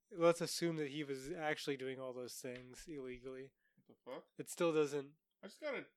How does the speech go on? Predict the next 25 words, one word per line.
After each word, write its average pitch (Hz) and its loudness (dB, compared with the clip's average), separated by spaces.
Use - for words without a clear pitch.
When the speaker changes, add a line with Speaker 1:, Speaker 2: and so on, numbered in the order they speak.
Speaker 2:
oh 175 2
no, 175 2
'cause 151 -4
I 147 0
reset 135 -4
my 117 -2
phone, 110 -4
that's 107 -10
right. 113 -6
Speaker 1:
Okay. 117 -12
Speaker 2:
I 135 0
just 131 -10
got 143 -2
a - -8
text - -6
from, 135 -8
or 131 -4
not 120 -6
a 107 -16
text, 117 -14
an 110 -18
email 139 -4
from 123 -14
Skip. 123 -4
Speaker 1:
Oh. 135 0